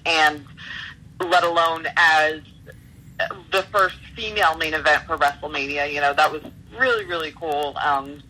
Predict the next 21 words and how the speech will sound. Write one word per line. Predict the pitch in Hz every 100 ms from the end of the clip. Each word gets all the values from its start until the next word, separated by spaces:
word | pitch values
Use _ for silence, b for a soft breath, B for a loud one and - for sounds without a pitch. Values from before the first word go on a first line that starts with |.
| - - - - - - -
I | 185
just | 202 214
think | - 202
that | 185 175
she, | - 196 165
she's | - 220 185 -
done | 233 214 -
so | 190
much. | 156 156
I | 160
became | 165 175 - 202 175
a |
fan | - 160 151
of | 147
hers | 151 143 143
when | 147
she | 147 160
did | 143 143
M | - 143
M | 139 135
A. | 131 127